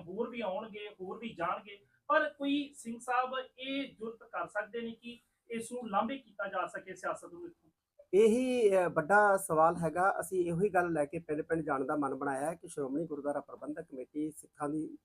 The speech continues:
Speaker 2: ਅਹ, ਜਿਹੜੀ ਜਥੇਬੰਦੀ ਹੈ, ਖੂਨ ਦੇ ਕੇ ਬਣੀ ਹੈ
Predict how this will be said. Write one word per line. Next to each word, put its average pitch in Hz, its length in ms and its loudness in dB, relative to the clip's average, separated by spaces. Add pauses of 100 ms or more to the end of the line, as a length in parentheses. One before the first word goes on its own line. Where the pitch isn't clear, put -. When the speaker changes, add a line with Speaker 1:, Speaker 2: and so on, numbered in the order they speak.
(100)
Speaker 2:
ਅਹ, 135 60 -10
ਜਿਹੜੀ 139 240 -6
ਜਥੇਬੰਦੀ 147 640 -2
ਹੈ, 147 140 2
ਖੂਨ 135 320 -4
ਦੇ 139 120 -2
ਕੇ 139 140 -2
ਬਣੀ 151 360 2
ਹੈ 143 100 -2